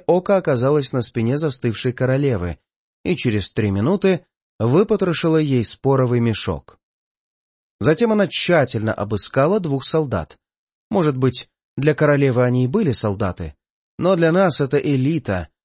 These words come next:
которая таскала у себя под затылком вкусные жемчужины. "Марго, это для тебя". Она держала на раскрытой ладони жемчужину. Довольно крупную, почти сантиметр в диаметре,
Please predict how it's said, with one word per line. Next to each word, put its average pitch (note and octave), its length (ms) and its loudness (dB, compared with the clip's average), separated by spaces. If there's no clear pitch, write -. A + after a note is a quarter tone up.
которая C#3+ 360 0
таскала C3+ 520 0
у G3+ 60 -4
себя B2+ 300 -2
под A2 180 -4
затылком A2+ 540 -2
вкусные B2 480 -4
жемчужины. F#2+ 800 -6
"Марго, C#3+ 500 2
это F3+ 300 2
для D3+ 180 -2
тебя". G2+ 420 -4
Она D#3+ 200 2
держала E3 480 2
на C3+ 140 0
раскрытой C#3+ 480 -2
ладони E3+ 560 0
жемчужину. B2+ 880 -4
Довольно A3+ 340 2
крупную, G2+ 560 -4
почти C3 480 -2
сантиметр D#3+ 640 -2
в F#2 60 -6
диаметре, F#2 580 -2